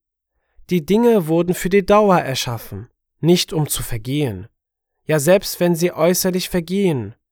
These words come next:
ihre Aufgabe erfüllt haben und sie entlassen werden,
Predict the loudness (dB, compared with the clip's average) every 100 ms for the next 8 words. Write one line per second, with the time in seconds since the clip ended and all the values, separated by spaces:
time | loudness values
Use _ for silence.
0 | _ _ -6 -4 -4 2 2 2 0 0
1 | 0 -2 -2 2 2 2 -8 -8 -10 -16
2 | _ _ _ -4 0 0 0 2 0 0
3 | -6 -6 -8 -8 -10